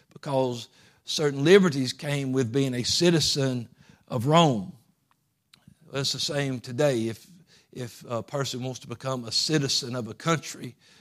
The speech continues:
uh, they get certain, uh, liberties, they get certain benefits. Uh, you know, by being a citizen, there's things that you can do,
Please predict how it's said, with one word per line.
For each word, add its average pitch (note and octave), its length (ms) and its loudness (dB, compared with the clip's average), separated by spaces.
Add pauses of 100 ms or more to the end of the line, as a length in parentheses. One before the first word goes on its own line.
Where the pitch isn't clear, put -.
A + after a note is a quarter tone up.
(120)
uh, C3+ 160 -6
they C3 220 0
get C3 360 0
certain, C3 680 -2 (420)
uh, C3 140 -10
liberties, C3 680 2
they B2+ 120 -8
get C3 220 -4
certain C3 360 -6
benefits. C#3 800 -4 (260)
Uh, C3+ 120 -8
you C3 180 -4
know, C3+ 80 -2
by C3 180 0
being C3+ 300 0
a A#2+ 80 -8
citizen, D#3+ 640 0
there's C3 240 -4
things C3+ 320 -6
that B2 160 -12
you C3+ 80 -4
can B2+ 200 -8
do, C3 300 0